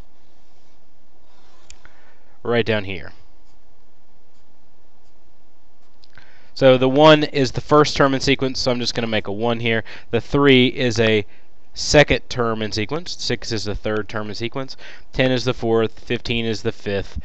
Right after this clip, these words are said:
And twenty-one is the sixth. Basically, this is your input, or what's considered your n value, number of sequence. And these are your outputs. So anytime we have to set up graph-like scenarios where we have an x and y coordinate,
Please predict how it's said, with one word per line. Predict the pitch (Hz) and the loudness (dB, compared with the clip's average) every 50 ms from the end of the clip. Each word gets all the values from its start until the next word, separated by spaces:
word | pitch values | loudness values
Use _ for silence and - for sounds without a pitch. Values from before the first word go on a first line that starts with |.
| - - - - - - - - | -6 -8 -8 -8 -8 -8 -4 -2
And | 120 127 120 | -2 -2 -2
twenty-one | - 107 120 117 113 113 107 107 104 104 101 | -4 -4 -2 -2 -2 0 -2 -2 -2 -2 -4
is | - - 107 95 95 | -2 -4 -4 -4 -4
the | 92 92 | -2 -2
sixth. | - - - 107 85 - - - - - - - - - - - | -2 0 0 -2 -2 -2 -4 -8 -8 -8 -8 -8 -8 -8 -2 8
Basically, | - 180 214 - - 190 - 170 156 143 | 10 10 10 10 8 6 6 8 6 8
this | 131 147 170 156 - | 8 8 8 8 8
is | 175 151 | 4 4
your | 147 131 | 2 2
input, | - - 139 147 143 - 123 113 120 - - - - - - - - - - | 4 4 2 2 2 2 4 4 4 2 0 -4 -6 -8 -8 -8 -8 -6 -4
or | 107 110 110 | 0 0 2
what's | 113 113 113 110 - - | 4 4 2 2 0 -2
considered | - 110 107 - 123 113 110 107 104 | -4 -4 -4 -2 0 0 0 0 0
your | 107 107 110 | 0 0 0
n | 82 101 107 113 110 107 | 0 0 -2 -2 -2 -2
value, | 98 101 101 101 101 104 110 120 123 123 113 110 | 0 2 2 2 2 0 0 -2 -2 -4 -6 -8
number | 95 101 104 110 110 107 110 90 | -8 -6 -6 -6 -4 -4 -4 -4
of | 82 104 - | -4 -4 -4
sequence. | - 107 101 113 131 - - - - - - - - - - - - | -4 -6 -6 -6 -8 -8 -8 -8 -8 -8 -8 -8 -8 -8 -8 -4 0
And | 127 135 | 2 6
these | 147 151 147 - | 6 6 6 8
are | 147 143 | 6 6
your | 131 127 123 120 | 6 6 6 6
outputs. | 85 107 120 120 - - - 107 92 - - | 8 8 6 6 6 2 -4 -4 -4 -4 -4
So | - - - - 127 120 117 110 - - - - - | -4 -2 2 4 4 4 4 2 0 -4 -8 0 4
anytime | 160 185 190 175 170 185 165 156 | 6 6 6 10 10 10 10 10
we | 151 143 | 8 8
have | 147 139 123 | 8 8 8
to | 127 | 6
set | - - 147 131 | 4 8 10 10
up | 127 117 110 | 10 8 6
graph-like | 104 120 120 117 117 113 110 - - - - - - - - - - - 131 127 127 120 120 117 - - | 4 8 10 10 10 10 8 6 0 -6 -8 -8 -8 -8 -8 -10 -8 -2 6 8 10 10 10 8 4 2
scenarios | - - - 120 117 117 117 113 113 113 110 104 | 2 2 2 4 6 8 8 10 8 8 6 4
where | 113 113 | 2 2
we | 113 107 | 2 6
have | 113 113 107 107 | 6 6 6 6
an | 110 | 4
x | 107 107 - - | 0 0 0 -2
and | 117 113 | -2 2
y | 110 110 107 104 | 4 6 6 4
coordinate, | - - 147 156 147 127 113 113 - | 4 4 6 6 6 6 2 0 -2